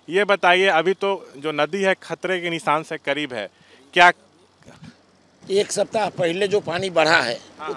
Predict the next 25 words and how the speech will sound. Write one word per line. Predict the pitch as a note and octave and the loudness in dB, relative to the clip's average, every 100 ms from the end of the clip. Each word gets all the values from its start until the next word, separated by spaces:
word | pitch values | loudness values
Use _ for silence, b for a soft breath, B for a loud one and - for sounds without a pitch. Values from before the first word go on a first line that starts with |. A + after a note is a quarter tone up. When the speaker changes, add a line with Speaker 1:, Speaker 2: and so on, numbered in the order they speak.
| - | -2
Speaker 2:
तेज | B3 A3+ | 0 2
रफ्तार | G#3 F3 F#3+ F3 | 2 2 0 -2
में | F3 | -2
बढ़ा | D3+ C#3 | -4 -2
है | C3 G#2 | -2 -6
Speaker 1:
हाँ, | G#2+ B2+ | -14 -18
हाँ। | A#2 A2+ - - - - | -20 -20 -20 -20 -20 -8
Speaker 2:
और | F3+ G3+ - - | -2 -2 -2 -2
अभी | E3+ E3+ A#3 | 0 2 0
जो | G#3+ F#3 | 2 2
है | C3+ A2+ - - - - - - - - | 2 -2 -6 -20 -20 -18 -18 -20 -18 -6
करीब | G3 G3 F#3+ | 0 0 0
करीब | G3+ G#3+ | 0 0
पानी | F#3 F3+ G3+ | -2 -4 -2
अस्थिर | F#3 - G#3+ F#3 | -2 -2 0 2
है। | D3 | 0
दो | C#3+ G3 | 0 -4
दिनों | G3 G3 | -4 -6
से | F3+ G3+ | -6 -6
पानी | F#3 F3+ G#3+ - - - - | -4 -4 -6 -10 -16 -20 -14
में | G3 G#3 | -10 -4
बढ़ोतरी | G3+ D#3+ E3+ G3+ G3+ | -2 -2 -4 -6 0
ज़्यादा | F#3 F3+ F#3 | 2 2 0
नहीं | F3+ F#3 D3 | -2 -6 -10
है। | - | -12